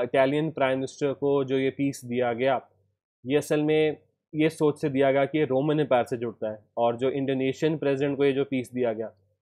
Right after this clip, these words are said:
ये दिया गया जो रामायण से जुड़ता है, ठीक है, तो बहुत सोच समझ के गिफ्ट्स को चूज़ किया गया और इन गिफ्ट्स को यहाँ पर ऑफ-, मतलब दिया गया। और ये ऐसी चीज़ होती है जब अगली कंट्री का जो लीडर है वो उसको अपने पास नहीं रख सकता, क्योंकि ये एक ऑफिशियल गिफ्ट है, तो उसको जैसे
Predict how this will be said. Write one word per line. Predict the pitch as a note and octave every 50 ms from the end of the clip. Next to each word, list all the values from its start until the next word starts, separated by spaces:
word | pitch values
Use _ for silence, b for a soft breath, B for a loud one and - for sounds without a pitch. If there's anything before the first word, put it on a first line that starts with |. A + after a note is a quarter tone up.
| _ _ _ _ - C3
ये | D#3 E3+ E3
दिया | D#3 E3 D#3+ D#3+
गया | D#3 D3+ D#3+ D#3+
जो | D#3 D3+ D#3+ D#3 D3
रामायण | B2+ C3 C3 C3 C3+ C#3 D3 D3+ D#3
से | D3 - C#3
जुड़ता | A#2 B2 A#2 - - A2
है, | G2+
ठीक | A2+ A2 -
है, | A#2
तो | - - D3 C#3+
बहुत | C#3 C3+ C#3 D3+ F3 F3+ F#3 -
सोच | - - E3 E3 E3+ D#3+ -
समझ | E3 D3+ D#3 D3+ D3
के | - D#3 D3 C#3+
गिफ्ट्स | C3+ B2+ C#3 - - -
को | - D3+ C#3+ C#3+ C3 C3+ -
चूज़ | C3 C3 C3 B2+ - -
किया | C3+ B2+ B2 B2
गया | B2 B2+
और | B2+ B2
इन | B2 B2 A#2
गिफ्ट्स | A#2+ A#2+ - -
को | - C3
यहाँ | A#2+ A#2 A2+
पर | - A#2+ A2+
ऑफ-, | A2+ G#2+ G#2 - B2+
मतलब | B2 B2 A#2
दिया | A2 A#2+ C#3 C#3+ C3
गया। | B2+ C#3 D3+
और | D#3+ E3 D#3+ D#3+ - _ _ _ _ _ _ _ - D#3
ये | D#3+ D#3+
ऐसी | D#3+ E3 F3+ E3+
चीज़ | - F3 E3+ D3 D3+
होती | D3 D3 - D#3
है | D3+
जब | C#3 D#3 D3 -
अगली | - C3+ C3+ D3 E3+ F3
कंट्री | C#3+ D#3 D3 D3 C#3+ D3 C#3+ C3+
का | C#3+ C#3+
जो | C3+ C#3+
लीडर | D3 C#3+ C#3 C3+ C3+ C#3+ D3+
है | D#3
वो | D3+ D#3+
उसको | D#3 - E3 -
अपने | - E3+ D#3+
पास | D#3+ C#3+ B2+ C3 -
नहीं | D3+ C3
रख | B2+ A2+
सकता, | - B2 - - C#3+ E3
क्योंकि | G3 _ - - C3+ A2+ - C#3+
ये | C#3+ C#3+
एक | C#3+ C#3+ -
ऑफिशियल | C3+ B2+ - D3+ C#3 - - D3 C#3
गिफ्ट | C3 C3 - C#3+
है, | C3+
तो | C3 C#3
उसको | C3 - - C#3 B2+
जैसे | B2 A#2+ - C3+ C3 B2 -